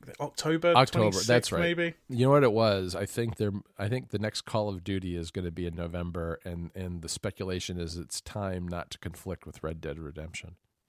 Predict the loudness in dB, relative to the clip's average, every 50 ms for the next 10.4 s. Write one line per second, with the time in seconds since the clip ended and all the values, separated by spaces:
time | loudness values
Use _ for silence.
0 | _ _ _ _ _ _ _ _ _ _ _ _ _ _ _ _ _ _ -20 -20
1 | -12 -6 0 2 2 2 2 2 -2 -4 -4 -6 -6 -8 -8 -8 -6 -6 -6 -6
2 | -8 -10 -14 -14 -14 -16 -20 -20 -16 -14 -14 -12 -4 0 2 6 8 10 8 8
3 | 8 6 2 2 2 0 0 -2 -4 -6 -8 -12 -14 -12 -4 0 2 2 4 4
4 | 4 4 4 2 2 4 4 6 6 6 4 2 0 0 2 2 2 0 -2 -4
5 | -6 -8 -4 -4 -2 -2 -2 -2 -2 -2 -4 -4 -6 -6 -4 -4 -4 -4 -4 -4
6 | -6 -4 -6 -6 -6 -4 -4 -4 -4 -4 -6 -6 -6 -6 -8 -10 -12 -10 -8 -8
7 | -6 -6 -8 -8 -6 -6 -6 -6 -8 -8 -8 -8 -6 -6 -8 -8 _ _ -6 -4
8 | -4 -4 -6 -8 -12 -16 -16 -16 -14 -10 -6 -6 -6 -6 -8 -10 -10 -8 -8 -8
9 | -10 -12 _ -12 -8 -6 -6 -4 -6 -8 -8 -6 -6 -6 -6 -6 -6 -6 -8 -8
10 | -8 -10 -10 -10 -12 -14 -16